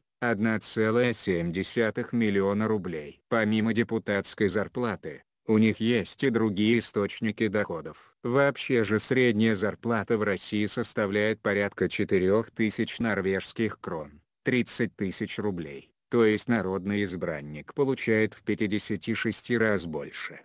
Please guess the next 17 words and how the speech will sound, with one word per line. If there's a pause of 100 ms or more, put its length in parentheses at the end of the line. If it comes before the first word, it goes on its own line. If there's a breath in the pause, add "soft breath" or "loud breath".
Даже
зарплата
депутата, (240)
и
та
больше
средней
в
пятнадцати
раз. (120)
И
это
не
говоря
о
депутатской
неприкосновенности.